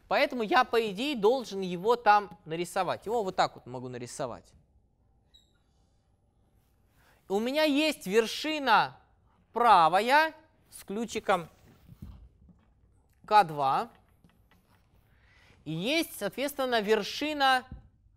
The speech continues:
а, вот К три, которая там. А, К три.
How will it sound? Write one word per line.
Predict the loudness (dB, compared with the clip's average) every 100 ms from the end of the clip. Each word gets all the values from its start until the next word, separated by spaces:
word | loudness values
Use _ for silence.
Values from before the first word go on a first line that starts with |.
| _ _ _ _ _ -8
а, | 0 0
вот | 0 -4
К | 2 2
три, | 4 -2 -2
которая | -2 -2 2 2
там. | 4 6 6 2 -8 _ _ _ _ _ _ _ _ _ _ _
А, | -12 -12
К | 2 2
три. | 2 -4 -6 -8